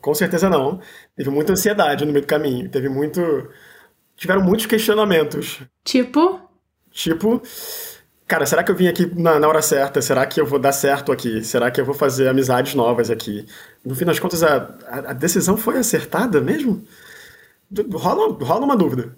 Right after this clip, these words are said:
Speaker 1: Rola uma dúvida, mas, ah, por sorte, a resposta veio sempre rápido. Sim, foi acertado.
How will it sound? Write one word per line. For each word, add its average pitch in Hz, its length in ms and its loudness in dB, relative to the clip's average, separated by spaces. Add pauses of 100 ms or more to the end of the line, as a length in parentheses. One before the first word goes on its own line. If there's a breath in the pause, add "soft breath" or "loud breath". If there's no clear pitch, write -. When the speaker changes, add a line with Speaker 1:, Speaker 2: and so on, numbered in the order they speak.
(340)
Speaker 1:
Rola 139 200 0
uma 185 120 0
dúvida, 180 340 2
mas, 175 540 0 (200)
ah, 123 300 -6 (140)
por 180 200 -8
sorte, 147 640 -2 (880 soft breath)
a - 160 -6
resposta 170 400 0
veio 220 120 2
sempre - 200 0
rápido. 135 340 -2
Sim, - 380 -2
foi - 140 -4
acertado. 127 460 -2